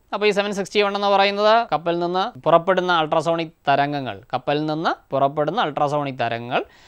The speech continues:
പാറക്കെട്ടിൽ ഇടിച്ച് തിരിച്ചു വരാൻ എടുക്കുന്ന സമയമാണ് നമുക്ക് കിട്ടിയത്. അപ്പോൾ,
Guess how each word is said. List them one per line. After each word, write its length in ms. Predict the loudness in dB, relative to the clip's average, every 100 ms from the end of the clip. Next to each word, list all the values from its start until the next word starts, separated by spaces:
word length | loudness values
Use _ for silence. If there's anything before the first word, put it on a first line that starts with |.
| -20 4
പാറക്കെട്ടിൽ 600 | 8 8 8 4 0 0
ഇടിച്ച് 280 | 0 2 2 2
തിരിച്ചു 260 | 2 2 4
വരാൻ 220 | 4 6
എടുക്കുന്ന 460 | 4 2 0 -2 -2
സമയമാണ് 460 | -2 0 0 0
നമുക്ക് 200 | -2 -4
കിട്ടിയത്. 400 | -6 -10 -12 -16 -20 _ _ _ _ _ _ _
അപ്പോൾ, 260 | 6 8